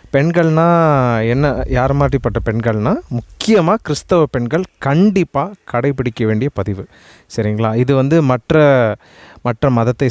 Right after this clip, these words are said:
சார்ந்தவங்க, இல்ல கிறிஸ்துவை அல்லாதவங்க வந்து, "நீங்க எங்களுக்கு இது பார்க்கக்கூடாதுன்னா தாராளமா பார்க்கலாம்." அது உங்களுடைய விருப்பம். ஆனா, இது கிறிஸ்தவ பெண்கள் கண்டிப்பா செய்ய வேண்டிய ஒரு காரியம்,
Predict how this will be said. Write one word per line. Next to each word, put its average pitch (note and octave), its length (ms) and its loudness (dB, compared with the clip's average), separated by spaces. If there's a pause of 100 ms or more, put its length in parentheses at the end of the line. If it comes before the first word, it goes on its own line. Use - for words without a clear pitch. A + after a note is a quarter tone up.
சார்ந்தவங்க, A2 680 0
இல்ல G#2+ 180 0
கிறிஸ்துவை A#2 600 -2
அல்லாதவங்க B2 880 0
வந்து, A#2 340 0
"நீங்க A2+ 380 0
எங்களுக்கு A#2 360 -2
இது A2 240 0 (380)
பார்க்கக்கூடாதுன்னா B2 520 0
தாராளமா A#2+ 500 0
பார்க்கலாம்." A#2 380 -2 (540)
அது E3+ 160 0
உங்களுடைய E3 400 4
விருப்பம். D3 360 0
ஆனா, C#3+ 220 0
இது C3 200 0
கிறிஸ்தவ D#3+ 420 -2
பெண்கள் B2+ 280 0
கண்டிப்பா D#3+ 480 0
செய்ய A#2 300 0
வேண்டிய G#2+ 460 0
ஒரு G2+ 200 -8
காரியம், G2+ 460 -6